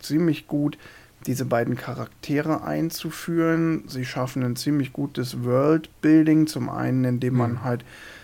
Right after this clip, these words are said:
Speaker 1: Wall-E einfach bei dem, was er da macht auf dieser Welt, beobachtet und halt sehr schnell so, also eigentlich sofort realisiert, oh, die Welt ist komplett verlassen. Es sagt ja auch niemand, dass dieser Roboter der letzte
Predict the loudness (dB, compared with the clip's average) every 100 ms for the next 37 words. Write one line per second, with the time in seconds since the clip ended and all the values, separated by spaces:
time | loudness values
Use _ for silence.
0 | -20 -20 _ -8 2 4 6 6 6 2
1 | -2 -2 -2 -2 0 0 0 0 0 -2
2 | -4 -8 -6 -4 -4 -2 -4 -6 -10 -4
3 | -4 -4 -4 -2 -2 0 0 0 -2 -6
4 | -6 -4 -2 -2 -2 -2 -2 0 -4 -6
5 | -8 -6 -4 -4 -4 -4 -4 -4 -10 -12
6 | -12 -10 -8 -10 -10 -12 -4 0 0 -2
7 | -2 -2 -2 -6 -4 -4 -4 -6 -4 -4
8 | -6 -8 -10 -10 -10 -10 -12 -8 -6 -4
9 | -2 0 2 0 -8 -18 -20 -20 -20 _
10 | -20 -20 -20 -10 -6 -6 -4 -4 -2 -4
11 | -4 -4 -4 -8 -8 -6 -4 -2 -4 -4
12 | -4 -4 -2 -4 -6 -12 -4 -4 -4